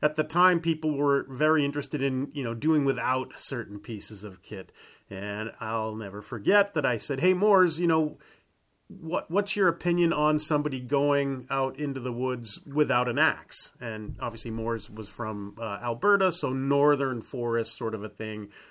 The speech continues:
We're not talking about going into, like, the desert without an axe, where maybe an axe is completely extraneous, but, you know, where you're gonna be working wood a lot. And, and never forget what he told me. He said,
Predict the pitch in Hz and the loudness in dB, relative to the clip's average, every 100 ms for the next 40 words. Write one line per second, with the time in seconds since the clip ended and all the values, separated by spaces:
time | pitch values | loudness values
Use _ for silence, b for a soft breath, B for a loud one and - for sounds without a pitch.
0 | B 127 123 123 131 117 117 113 113 - | B -4 -4 -4 -4 -4 -6 -4 -4 -2
1 | 117 113 113 110 101 98 117 95 110 101 | -6 -4 -4 -4 -6 -8 -8 -6 -6 -8
2 | 101 104 107 104 101 104 104 107 - 110 | -12 -10 -8 -8 -8 -6 -8 -8 -8 -4
3 | 104 101 131 113 101 98 98 104 - 101 | -4 -6 -8 -8 -6 -8 -8 -10 -12 -12
4 | - 110 139 113 101 - 214 214 147 120 | -10 -8 -8 -8 -12 -4 0 2 0 -2
5 | - 120 110 B B - 226 160 151 151 | -4 -8 -8 B B -4 0 4 4 4
6 | 151 151 135 131 143 139 127 127 131 120 | 4 2 2 2 2 0 -2 0 0 2
7 | 135 120 120 110 B B B B 113 113 | 4 4 2 -4 B B B B -6 -4
8 | 117 117 113 110 - 156 151 180 175 165 | -2 -2 -4 -8 -10 -2 2 2 2 0
9 | 147 175 - 156 131 190 220 131 131 127 | 2 2 2 -2 -2 -2 0 0 -2 -2
10 | 131 | -4